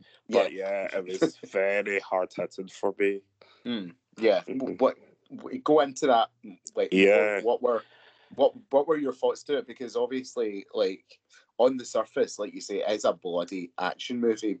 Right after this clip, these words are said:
Speaker 2: but it is set at the time of the, the old sort of West in America, um, and obviously at the time of slavery in America. So it is,
Speaker 1: Mm-hmm.
Speaker 2: like, some heavy stuff they're hitting on there.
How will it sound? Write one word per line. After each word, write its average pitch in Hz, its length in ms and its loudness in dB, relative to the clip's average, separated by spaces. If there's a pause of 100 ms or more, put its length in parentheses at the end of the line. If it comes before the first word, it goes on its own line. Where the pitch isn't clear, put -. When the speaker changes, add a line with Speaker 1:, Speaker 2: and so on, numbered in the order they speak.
(100)
Speaker 2:
but 101 220 4 (440)
it 104 160 2
is 117 260 2
set - 360 0
at 98 320 2
the 98 120 -8
time 107 540 -4 (360)
of 95 340 0
the, 92 340 -4
the 92 140 -4
old 92 220 -6
sort 95 200 2
of 92 60 0
West 135 380 4
in 110 80 -6
America, 110 580 4 (400)
um, 101 580 0
and 104 260 -4
obviously 98 540 -6
at 87 80 -8
the 92 60 -16
time 95 260 0
of 90 60 -12
slavery 101 540 0
in 107 60 0
America. 113 520 0
So 104 240 4
it 156 200 4
is, - 280 -6
Speaker 1:
Mm-hmm. 131 140 -4
Speaker 2:
like, 117 160 0
some 107 180 -8
heavy 110 280 0
stuff 107 320 -2
they're 92 120 -2
hitting 104 220 -4
on 120 140 -4
there. 101 160 -6